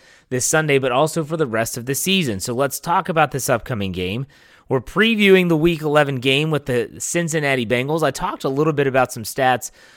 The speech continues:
on Wednesday's show. That's what had Dave in a tizzy. Uh, but still, when I think about this game, when I think about the Bengals, you know, the Bengals,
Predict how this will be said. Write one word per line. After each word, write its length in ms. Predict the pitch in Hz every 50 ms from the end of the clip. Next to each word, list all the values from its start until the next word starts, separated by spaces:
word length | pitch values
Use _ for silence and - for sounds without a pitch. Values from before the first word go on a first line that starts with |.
| - - -
on 260 | - 123 127 123 120 117
Wednesday's 420 | 135 143 156 165 143 123 104 98
show. 200 | - - 117 117
That's 160 | 120 123 -
what 100 | 135 117
had 240 | 104 123 120 110 101
Dave 320 | 113 127 131 139 143 123
in 120 | 117 110 104
a 120 | 101 95
tizzy. 600 | 85 - - 143 143 127 104 101 92 95 107 - - - - - - - -
Uh, 200 | 117 123 127 131
but 160 | 127 131 117 -
still, 600 | - - - 233 247 214 151 135 131 127 131 - _ _ _ _ _ _ _ -
when 140 | 131 143
I 100 | 147 156
think 260 | 147 - - 330 403 -
about 280 | 285 190 175 160 156
this 180 | - 143 131 -
game, 380 | - 110 98 85 69 73 73 _ _ _ _ _ _ _ _ _ _ _ _ _ _ _ _ _ -
when 140 | 143 156
I 80 | 165 165
think 160 | 156 233 277
about 200 | 302 254 233 196
the 80 | 196 151
Bengals, 460 | 113 - 135 127 123 104 95 95 98
you 80 | 127 127
know, 40 |
the 100 | 127 127
Bengals, 640 | 113 - 190 247 262 262 - 160 135 110 98 - -